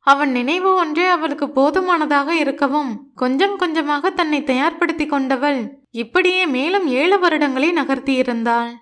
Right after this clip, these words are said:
இன்று ஏழு வருடம் கழித்து மீண்டும் அவள் ஆகாஷை சந்திக்கிறாள்.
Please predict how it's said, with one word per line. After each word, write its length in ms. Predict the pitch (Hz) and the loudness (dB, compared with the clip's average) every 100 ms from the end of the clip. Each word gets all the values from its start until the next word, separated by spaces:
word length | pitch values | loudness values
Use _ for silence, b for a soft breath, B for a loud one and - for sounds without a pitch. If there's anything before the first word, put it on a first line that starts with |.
| _ - | _ -8
இன்று 280 | 302 294 269 | -6 -2 0
ஏழு 260 | 247 311 392 | 0 0 2
வருடம் 380 | 359 320 349 359 | 2 2 0 0
கழித்து 400 | 311 302 302 339 | 0 0 0 -2
மீண்டும் 440 | 254 269 349 403 | -2 -2 -2 0
அவள் 240 | 359 277 247 | 0 0 0
ஆகாஷை 480 | 247 302 370 339 339 | -2 0 -2 -2 -4
சந்திக்கிறாள். 720 | 330 254 240 247 233 233 226 | -4 -4 -4 -2 -2 -2 -6